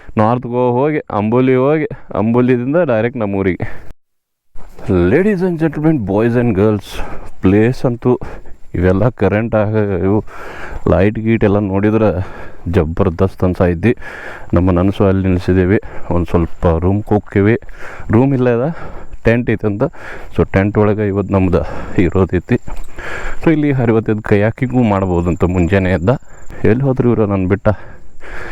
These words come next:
ಇದೆಲ್ಲ ನೋಡಿದ್ರು ಒಂದು ಯಾವುದೋ ಜಂಗಲ್ ಒಳಗಿತ್ರಪ್ಪ, ಪೂರಾ ಒಳಗಿತ್ತಿದು.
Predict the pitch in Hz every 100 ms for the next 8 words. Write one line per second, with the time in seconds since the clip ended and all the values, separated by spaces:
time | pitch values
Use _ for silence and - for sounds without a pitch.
0 | - 90 85 107 120 107 110 113 117 110
1 | 95 101 104 98 87 85 107 95 90 107
2 | 107 101 - 107 95 95 107 117 120 131
3 | 110 110 110 107 101